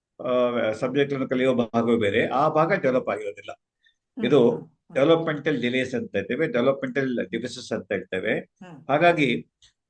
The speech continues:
Speaker 2: ಹ್ಮ್.
Speaker 1: ನೀವ್ ಹೇಳ್ದಾಗೆ ಈ ಸ್ಪರ್ಧಾ ಎಲ್ಲಾ ಮಕ್ಕಳಿಗೆ ನೈಂಟಿ ತೆಗಿಬೇಕು, ನೈಂಟಿ ಫೈವ್ ತೆಗಿಬೇಕು, ಎಲ್ಲಾ ಸಬ್ಜೆಕ್ಟ್ ನಲ್ಲೂ. ನೂರಕ್ಕೆ ನೂರು ತೆಗೆದ್ರೆ ಇನ್ನೂ ಖುಷಿ, ಇನ್ನೂ ಖುಷಿ.
Speaker 2: ಹ್ಮ್. ಹಾ.
Speaker 1: ಮತ್ತೆ, ಆ, ಲಾಸ್ಟ್ ಅಲ್ಲಿ ಇಪ್ಪತ್ಮೂರು ಜನ ವಿದ್ಯಾರ್ಥಿಗಳಿಗೆ ನ-, ನೂರಕ್ಕೆ ನೂರು ಬಂತ್ರಿ.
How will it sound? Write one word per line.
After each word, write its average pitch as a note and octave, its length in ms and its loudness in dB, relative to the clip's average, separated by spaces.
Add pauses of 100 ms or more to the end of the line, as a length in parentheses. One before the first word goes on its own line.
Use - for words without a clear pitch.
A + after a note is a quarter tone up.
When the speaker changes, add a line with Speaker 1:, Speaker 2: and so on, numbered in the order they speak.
(220)
Speaker 2:
ಹ್ಮ್. A#2+ 140 -8
Speaker 1:
ನೀವ್ D3 140 0
ಹೇಳ್ದಾಗೆ D3+ 340 4
ಈ B2+ 120 0
ಸ್ಪರ್ಧಾ A#2+ 500 0
ಎಲ್ಲಾ D3+ 380 2
ಮಕ್ಕಳಿಗೆ E3+ 400 -2
ನೈಂಟಿ C#3+ 360 -4
ತೆಗಿಬೇಕು, D3 540 -4
ನೈಂಟಿ C3+ 240 -4
ಫೈವ್ C#3+ 200 0
ತೆಗಿಬೇಕು, B2+ 580 -2
ಎಲ್ಲಾ C#3 240 2
ಸಬ್ಜೆಕ್ಟ್ C3+ 440 -2
ನಲ್ಲೂ. A#2 160 -12 (140)
ನೂರಕ್ಕೆ D#3+ 300 -2
ನೂರು D#3 180 -6
ತೆಗೆದ್ರೆ D#3 280 0
ಇನ್ನೂ D3+ 180 -2
ಖುಷಿ, - 240 -12 (280)
ಇನ್ನೂ C3 180 -6
ಖುಷಿ. A#2 260 -14
Speaker 2:
ಹ್ಮ್. F3+ 220 -14 (520)
ಹಾ. D#3+ 360 -12
Speaker 1:
ಮತ್ತೆ, D#3 280 0
ಆ, B2+ 240 2
ಲಾಸ್ಟ್ C#3+ 360 0
ಅಲ್ಲಿ D#3+ 120 -4
ಇಪ್ಪತ್ಮೂರು D#3 540 0
ಜನ D3+ 160 4
ವಿದ್ಯಾರ್ಥಿಗಳಿಗೆ D3+ 920 2
ನ-, C3+ 100 -6
ನೂರಕ್ಕೆ C#3 520 -4
ನೂರು D#3 120 0
ಬಂತ್ರಿ. C#3+ 440 -2